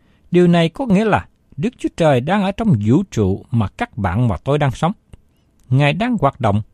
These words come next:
và điều khiển vũ trụ theo chương trình và mục tiêu của Ngài. Vì thế, chúng ta cần hòa hiệp với chương trình của Đức Chúa Trời. Nhưng rất tiếc, nhiều người hiện nay không đi theo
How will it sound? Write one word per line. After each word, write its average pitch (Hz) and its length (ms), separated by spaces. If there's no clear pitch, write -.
và 131 120
điều 139 360
khiển 196 400
vũ 120 180
trụ 95 420
theo 202 160
chương 247 200
trình 117 380
và 117 100
mục 87 180
tiêu 196 160
của 120 140
Ngài. 123 220
Vì 143 160
thế, 190 240
chúng 262 200
ta 233 380
cần 143 340
hòa 135 180
hiệp 113 280
với - 100
chương 254 200
trình 117 260
của - 120
Đức 175 80
Chúa 214 80
Trời. - 220
Nhưng 170 180
rất 233 220
tiếc, 262 160
nhiều 147 200
người 151 220
hiện 160 240
nay 220 180
không 240 240
đi 240 140
theo 233 240